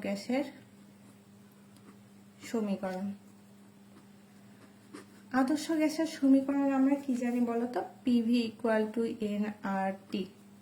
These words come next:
এটাই তো জানি, তাই না? তাহলে আমরা পি equal to কি বের, বের করতে পারি? পি equal to এনআরটি divided V। এখন এই পি এর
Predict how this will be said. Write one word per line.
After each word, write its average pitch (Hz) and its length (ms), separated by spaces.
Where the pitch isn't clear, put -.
এটাই 311 320
তো 277 40
জানি, 202 260
তাই 262 180
না? 208 80
তাহলে 330 280
আমরা 285 140
পি 311 120
equal 285 380
to 285 80
কি 269 140
বের, 269 160
বের 262 160
করতে 262 420
পারি? 277 160
পি 247 80
equal 233 300
to 247 80
এনআরটি 208 800
divided 214 400
V। 202 40
এখন 262 200
এই 359 100
পি 294 120
এর 294 100